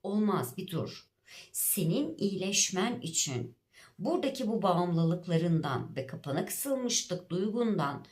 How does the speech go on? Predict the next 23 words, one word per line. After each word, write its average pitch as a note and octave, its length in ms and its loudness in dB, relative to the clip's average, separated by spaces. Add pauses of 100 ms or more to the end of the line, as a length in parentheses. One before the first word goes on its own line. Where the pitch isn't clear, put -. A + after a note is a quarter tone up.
(340)
çıkman B3+ 480 0
lazım. C3 440 0
Bağımlılık C#4 560 2
düşüncedir. A3 840 -2 (540)
Bazen C4 480 2
nesnelerdir. A3 1040 2 (300)
Bazen B3 560 -2
kişilerdir. F3+ 1000 2 (580)
Ya C4 120 -2
da - 140 -2
bazen A#3 520 0
bir A#3+ 240 -4
ailedir, G#3 580 2
ebeveyndir F#3 800 0
vesaire C#3 540 -2
arkadaşlar. - 840 -6 (300)
Ya C4+ 100 0
da D4+ 60 -2
sadece A#3 440 -2
düşünceleriniz. D#3+ 880 -2
Anlatabiliyor E3 600 2
muyum? - 300 -2 (500)
Korkmayın, G#3+ 840 0